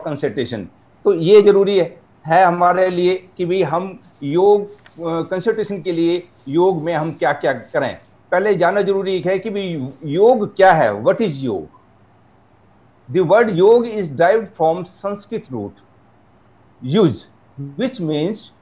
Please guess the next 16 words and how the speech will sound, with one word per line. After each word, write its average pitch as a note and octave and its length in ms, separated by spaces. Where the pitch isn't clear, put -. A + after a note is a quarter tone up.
to F3 60
join, C#3 420
to E3+ 100
unite। C#3+ 560
This G#3+ 140
may F3 200
be F#3+ 160
taken F#3+ 280
as G3 380
the F3+ 340
union G#3 320
of D3 120
body, D3+ 280
mind F3+ 320
and C#3+ 240
soul। A2+ 180